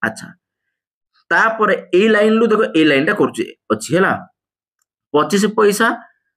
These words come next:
ପଚିଶ ପଇସା ରଖିନି। ଆଚ୍ଛା, ବିଭକ୍ତ, ସରି, ବିଭକ୍ତ, ବିଭକ୍ତ ରହିଲା, ତାପରେ ଏକ ଟଙ୍କା, ଏଇ ଏକ ଟଙ୍କା ବଦଳରେ କ'ଣ ଲେଖିପାରିବି? ଶହେ ପଇସା ଲେଖିପାରିବି। ବାସ୍, ତାପରେ ଆକୁ କାଟିଦବ, ପଚିଶ କେ ପଚିଶ, ପଚିଶ ଚ ଶହେ,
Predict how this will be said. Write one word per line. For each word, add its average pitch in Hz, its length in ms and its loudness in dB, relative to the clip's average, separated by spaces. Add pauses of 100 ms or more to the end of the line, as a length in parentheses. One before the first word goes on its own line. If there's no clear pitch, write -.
(160)
ପଚିଶ 156 260 -2 (100)
ପଇସା 160 260 2
ରଖିନି। 104 340 -4 (720)
ଆଚ୍ଛା, 107 220 -6 (400)
ବିଭକ୍ତ, 196 520 0 (300)
ସରି, 131 200 0
ବିଭକ୍ତ, 180 320 0 (100)
ବିଭକ୍ତ 190 380 0
ରହିଲା, 220 280 0
ତାପରେ 190 180 0 (100)
ଏକ 165 100 -2 (120)
ଟଙ୍କା, 220 240 0 (400)
ଏଇ 175 60 4 (160)
ଏକ 165 100 -4 (120)
ଟଙ୍କା 214 260 2
ବଦଳରେ 220 320 2
କ'ଣ 262 160 2
ଲେଖିପାରିବି? 127 360 0 (180)
ଶହେ 208 200 2 (100)
ପଇସା 220 340 2
ଲେଖିପାରିବି। 214 500 0 (500)
ବାସ୍, - 300 -2 (160)
ତାପରେ 233 480 0
ଆକୁ 214 200 2
କାଟିଦବ, 110 340 -2 (560)
ପଚିଶ 131 340 0 (320)
କେ 123 120 4 (160)
ପଚିଶ, 190 360 0 (760)
ପଚିଶ 139 400 0 (180)
ଚ - 20 -6 (640)
ଶହେ, 113 320 -2